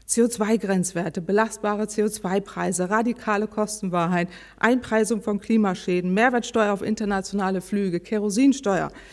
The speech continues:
Einführung einer streckenbezogenen P-K-W-Maut, höhere Dieselsteuern, Tempolimits, Einführung, äh, Deutschland ist, äh, weltweit das einzige Land, nahezu das einzige Land,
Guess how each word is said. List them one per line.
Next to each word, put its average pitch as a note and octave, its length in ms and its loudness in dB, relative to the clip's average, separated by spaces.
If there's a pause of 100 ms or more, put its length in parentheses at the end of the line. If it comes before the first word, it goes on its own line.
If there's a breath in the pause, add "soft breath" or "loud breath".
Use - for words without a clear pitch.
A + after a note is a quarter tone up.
(600 loud breath)
Einführung B3+ 580 4
einer G#3+ 240 2
streckenbezogenen A3+ 880 2
P-K-W-Maut, F3+ 800 0
höhere A#3+ 340 2
Dieselsteuern, F#3+ 680 -4
Tempolimits, G3 760 -2 (400 soft breath)
Einführung, A3 680 2 (360 loud breath)
äh, F3+ 200 2
Deutschland A3+ 480 4
ist, - 300 -6 (260)
äh, F#3 220 0 (120)
weltweit G3+ 540 0
das - 220 -6 (140)
einzige A3+ 420 2
Land, F3+ 280 0
nahezu G#3 440 0
das E3+ 160 -2
einzige E3+ 400 -4
Land, F3+ 360 0